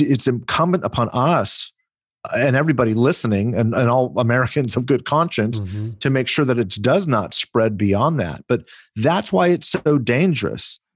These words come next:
Speaker 1: is because it's no longer about democracy. It's no longer about our history, our institutions, or what we value. There is a fundamental core belief that if America is not what they want it to be, it's not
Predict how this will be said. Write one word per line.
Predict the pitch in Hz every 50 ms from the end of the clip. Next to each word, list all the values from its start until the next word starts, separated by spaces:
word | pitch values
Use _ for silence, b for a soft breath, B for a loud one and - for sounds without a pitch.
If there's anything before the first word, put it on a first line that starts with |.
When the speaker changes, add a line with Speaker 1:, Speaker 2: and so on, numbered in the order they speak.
| _ _ _ _ -
Speaker 1:
is | 147 127
because | 127 151 151 - 165 147
it's | 156 - -
no | 147 151 175
longer | 170 147 135 147 170 180 175
about | 151 131 117 113
democracy. | 127 120 120 113 123 139 143 - 123 - - 98
It's | 82 76 -
no | 139 143 147
longer | 143 135 127 139 160 160 147
about | 139 117 120 113 107 95
our | 107 104
history, | 92 - 147 151 - - - 147 147 139 127
our | 110 117
institutions, | 117 - - 104 - - - 143 143 - 143 131
or | 117 107
what | 104 110 110 -
we | 107 113 110 104
value. | 92 104 110 107 123 143 160 165 123 107 104 98 92 - _ _ _ _ _ _ _
There | - 139 139
is | 135 117 131
a | 117
fundamental | 107 - - 147 165 175 170 160 151 147 - 143
core | 117 - - - 156 151 147
belief | 123 117 110 113 135 175 175 131 107 98 - - _ _ _ _ _ _ _ _ _ -
that | 135 127 127
if | 131 131 -
America | - 131 120 117 127 135 147 160 147 - 123 139
is | 143 135 110
not | 123 143 143 117 104
what | 143 127 -
they | - 123
want | 120 110 107 110 120 143 147 -
it | 147 131 -
to | - - - - 127
be, | 110 98 117 151 170 147 117 104 92 98 b b b _ _ -
it's | 143 147 - -
not | - 123 113 117 123 -